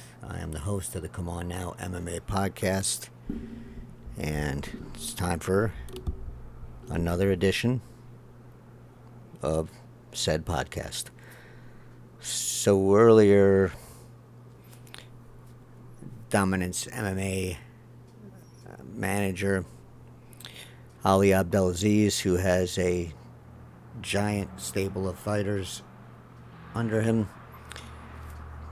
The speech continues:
tweeted out that, uh, all at E S P N M M A,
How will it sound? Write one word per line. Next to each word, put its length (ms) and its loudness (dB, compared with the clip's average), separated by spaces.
tweeted 500 4
out 340 4
that, 400 0
uh, 540 -2
all 540 6
at 240 4
E 140 2
S 160 0
P 260 2
N 140 4
M 220 0
M 180 2
A, 320 4